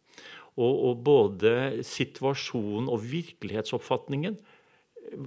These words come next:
er veldig forskjellig. Og det ser jeg de gangene jeg sitter som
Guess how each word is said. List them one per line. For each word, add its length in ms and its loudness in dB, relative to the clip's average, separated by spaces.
er 180 2
veldig 360 2
forskjellig. 460 0
Og 100 0
det 140 2
ser 460 4
jeg 80 0
de 120 2
gangene 300 0
jeg 100 -10
sitter 280 -4
som 260 -2